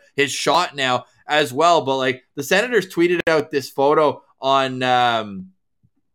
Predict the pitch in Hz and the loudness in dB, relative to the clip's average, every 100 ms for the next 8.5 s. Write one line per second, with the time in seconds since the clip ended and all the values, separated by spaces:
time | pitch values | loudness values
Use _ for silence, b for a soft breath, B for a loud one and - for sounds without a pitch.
0 | _ - 117 170 165 143 - 170 202 185 | _ -20 -4 0 0 -2 -4 -4 -2 -4
1 | 185 180 175 160 147 - 139 160 147 - | -2 -2 0 0 -2 -2 0 2 2 -2
2 | B - 123 156 - 156 139 127 131 143 | B -10 -6 -6 -6 -2 -2 0 0 0
3 | 135 120 117 113 113 113 - 131 127 - | 0 0 0 -4 -4 -4 -4 -8 -6 -2
4 | 131 143 135 123 110 147 196 b b - | 0 0 -2 -4 -2 -2 -2 b b -10
5 | 143 147 147 131 147 123 - _ _ _ | -2 2 0 0 0 0 -6 _ _ _
6 | _ _ - 175 - _ _ - 170 190 | _ _ -12 -10 -10 _ _ -8 -6 -6
7 | _ _ 185 214 185 190 214 185 - - | _ _ -8 -8 -10 -10 -10 -10 -6 2
8 | 262 330 247 123 | 4 4 4 2